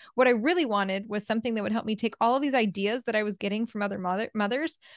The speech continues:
put it in one place, and then make it happen. And, like, make it so that I could make it my reality and,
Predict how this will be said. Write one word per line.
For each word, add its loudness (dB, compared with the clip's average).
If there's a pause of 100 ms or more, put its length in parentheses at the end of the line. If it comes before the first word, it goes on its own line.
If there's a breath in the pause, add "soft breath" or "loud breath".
(260 loud breath)
put 4
it 4
in -2
one 2
place, 0 (100)
and 0
then 0
make 0
it 0
happen. -6
And, 0
like, -2 (800)
make 4
it 0
so 0
that 2
I 4
could 0
make 2
it 0
my 2
reality 0
and, -6